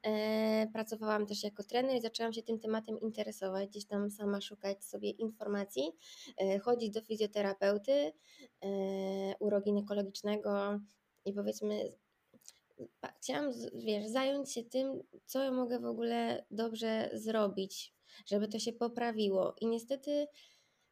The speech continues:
za dobrej, e, opieki nie dostawałam u innych fizjoterapeutów uroginekologicznych i to myślę, że po prostu wynikało z tego, że, e, te panie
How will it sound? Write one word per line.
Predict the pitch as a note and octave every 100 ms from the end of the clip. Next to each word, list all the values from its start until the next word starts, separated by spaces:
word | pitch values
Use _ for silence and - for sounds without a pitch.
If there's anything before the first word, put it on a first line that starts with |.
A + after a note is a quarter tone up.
| -
za | G#3+ A#3
dobrej, | A#3+ C4+ C4+ C4+ C4 B3+
e, | - A3 A3 A3 A3 G#3+
opieki | A3+ A3 A#3+ B3+ C4+
nie | C#4 C#4
dostawałam | D4+ - D4+ A3 G3+ G3 G#3
u | G#3
innych | G#3 G#3+ A3
fizjoterapeutów | A3 G#3+ G#3+ G#3+ G#3+ G#3 G3+ G3+ C4
uroginekologicznych | A3+ G#3+ G#3+ G#3+ G#3+ G#3 G#3 G#3 G#3+ C#4 E4 D#4+ -
i |
to | B3+ C4+ C4+
myślę, | C#4 C4+ C#4
że | C4
po | B3+
prostu | C4 B3+ B3+
wynikało | B3+ B3 B3 B3+ B3+
z |
tego, | - A#3+ A#3+
że, | A#3+ A#3 A#3 A#3+ A#3+ - - - - -
e, | A#3 A3+
te | B3+
panie | B3+ A#3+ B3 B3+ C4 C4+